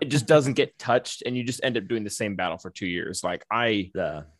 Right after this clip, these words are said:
Speaker 1: I think numerically you can make a very good argument that the Executor meta, meta is worse, but I still,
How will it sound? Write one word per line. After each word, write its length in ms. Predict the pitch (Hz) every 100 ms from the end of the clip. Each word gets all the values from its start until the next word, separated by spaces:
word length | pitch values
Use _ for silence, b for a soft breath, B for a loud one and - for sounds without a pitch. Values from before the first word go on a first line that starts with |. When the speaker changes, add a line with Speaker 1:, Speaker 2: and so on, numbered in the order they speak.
| -
Speaker 1:
I 120 | 135
think 320 | - 202 175
numerically 640 | 131 113 117 117 - 107 95
you 340 | 95 95 113
can 160 | 127 123
make 260 | 113 - -
a 80 |
very 240 | 104 107 107
good 140 | 104
argument 380 | 98 95 101 92
that 100 | 95
the 100 | 98
Executor 540 | 98 95 107 - 101 98
meta, 360 | 95 95 95 -
meta 320 | 110 101 98
is 220 | 95 90
worse, 320 | 95 95 101 -
but 160 | - -
I 100 | 131
still, 680 | 127 - 104 101 82 -